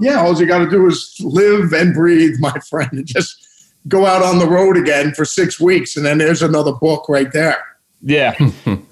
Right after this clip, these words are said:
Speaker 2: Yeah,
Speaker 1: You know,
Speaker 2: I
Speaker 1: it's like a Seinfeld episode. We don't have to write any of these episodes.
Speaker 2: Right.
Speaker 1: They're written for
Speaker 2: They,
Speaker 1: us.
Speaker 2: they just,
Speaker 1: You know what I
Speaker 2: you
Speaker 1: mean?
Speaker 2: just, you have to lay it in
Speaker 1: All
Speaker 2: print.
Speaker 1: you gotta do is just go back on certain times and what,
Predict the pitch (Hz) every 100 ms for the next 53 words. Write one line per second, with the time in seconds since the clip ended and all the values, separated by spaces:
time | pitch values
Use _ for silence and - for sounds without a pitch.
0 | 113 143 170 - - 302 151 466 - -
1 | 208 240 214 214 - 240 233 226 185 170
2 | 160 156 165 143 139 214 220 220 190 165
3 | 170 190 185 - 160 147 143 139 160 160
4 | 139 - 117 95 - 202 185 190 143 156
5 | 165 147 196 202 240 - 190 - 202 190
6 | 165 156 - - - 175 139 175 196 196
7 | 196 202 190 170 147 120 113 156 170 175
8 | 196 185 190 180 165 - - 269 302 -
9 | 262 226 240 190 208 214 220 202 208 196
10 | 190 175 180 214 214 175 175 196 190 175
11 | 156 160 180